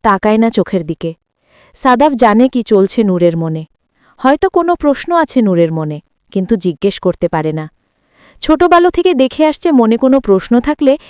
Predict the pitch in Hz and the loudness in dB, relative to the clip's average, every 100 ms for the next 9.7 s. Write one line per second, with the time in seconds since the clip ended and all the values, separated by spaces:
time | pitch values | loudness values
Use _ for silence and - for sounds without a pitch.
0 | - 262 247 269 302 - 220 214 226 226 | -2 2 2 2 0 2 0 2 0 0
1 | - 190 156 160 151 _ _ _ _ _ | -2 -6 -6 -8 -10 _ _ _ _ _
2 | - 262 277 285 214 170 170 156 156 _ | 2 6 6 6 4 0 -4 -6 -10 _
3 | _ _ _ _ _ _ - 269 262 302 | _ _ _ _ _ _ -2 2 4 2
4 | - 349 339 247 254 262 311 254 202 247 | 2 0 2 4 4 4 2 2 2 4
5 | 262 262 294 294 254 _ _ _ _ _ | 4 4 2 2 -2 _ _ _ _ _
6 | _ - 240 226 202 247 - 254 247 254 | _ -2 0 0 0 0 2 2 2 2
7 | 240 233 175 165 _ _ _ 202 214 214 | 2 2 -4 -6 _ _ _ 0 2 2
8 | 233 214 196 220 214 208 214 220 226 226 | 2 0 2 2 4 2 2 2 2 2
9 | 202 233 220 196 247 262 | 2 0 0 0 0 2